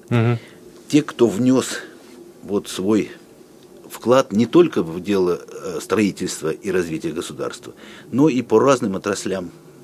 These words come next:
Speaker 2: там, техника, архитектура.
Speaker 1: То есть вот
Speaker 2: Да,
Speaker 1: так вот. То
Speaker 2: это
Speaker 1: есть
Speaker 2: очень большой, да,
Speaker 1: То есть это,
Speaker 2: девяносто.
Speaker 1: это не свод монархов и
Speaker 2: Нет, нет, нет,
Speaker 1: генсеков
Speaker 2: нет,
Speaker 1: и
Speaker 2: нет,
Speaker 1: правителей?
Speaker 2: нет, нет, нет, нет, да. Но так или иначе,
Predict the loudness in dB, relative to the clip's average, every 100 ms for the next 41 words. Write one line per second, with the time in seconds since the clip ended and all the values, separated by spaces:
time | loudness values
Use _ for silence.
0 | -20 -20 -20 -20 -20 -2 0 0 -2 -10
1 | -14 -16 -18 -16 -14 -14 -14 -14 -10 -8
2 | -6 -8 -14 -20 2 4 6 6 6 4
3 | 2 2 4 6 6 4 2 0 -2 -2
4 | -4 -4 -8 -10 -2 6 8 8 6 6
5 | 4 6 4 4 4 6 6 8 6 6
6 | 6 4 4 6 8 8 8 8 6 6
7 | 6 6 6 6 6 8 8 8 8 8
8 | 4 2 -4 -4 -10 -10 -14 -14 -16 -18
9 | -18 -16 0 2 2 0 -6 0 2 4
10 | 4 4 2 0 0